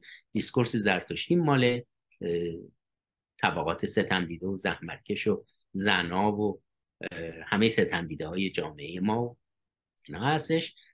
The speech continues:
در واقع تئوری شورشه توی فرهنگ و تاریخ ما و زندگی آزاد و، اه، سرکشانه.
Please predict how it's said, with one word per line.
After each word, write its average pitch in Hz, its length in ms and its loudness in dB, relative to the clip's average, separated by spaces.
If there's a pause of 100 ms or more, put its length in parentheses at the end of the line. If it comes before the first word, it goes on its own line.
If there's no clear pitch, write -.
(100)
در - 120 -2
واقع 98 260 -4 (880)
تئوری 131 520 8
شورشه 120 800 2 (380)
توی 139 400 6
فرهنگ 127 440 0
و 127 40 -2
تاریخ 123 460 0
ما 123 320 -4 (260)
و 117 140 6
زندگی 107 600 4
آزاد 107 800 0
و، 110 280 -2 (360)
اه، 87 180 -4
سرکشانه. 101 1400 2